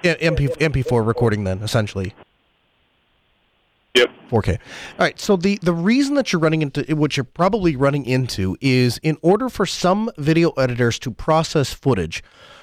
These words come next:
Speaker 1: and oftentimes, um, to make them editable, what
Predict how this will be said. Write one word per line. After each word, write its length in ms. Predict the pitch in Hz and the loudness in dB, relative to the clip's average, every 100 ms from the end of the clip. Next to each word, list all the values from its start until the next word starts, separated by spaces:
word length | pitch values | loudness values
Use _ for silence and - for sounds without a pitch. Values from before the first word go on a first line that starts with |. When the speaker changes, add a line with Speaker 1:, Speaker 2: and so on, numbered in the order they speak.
| - | -6
Speaker 1:
and 120 | 160 | -4
oftentimes, 1000 | 156 170 196 202 156 151 143 135 - - - | 0 -2 0 0 2 2 2 0 -6 -12 -2
um, 260 | 139 123 113 | 2 2 0
to 140 | - | -2
make 260 | 147 143 147 | 2 2 0
them 160 | 143 127 | -2 0
editable, 420 | 143 147 123 113 | 0 0 -2 0
what 240 | 123 165 | 0 -2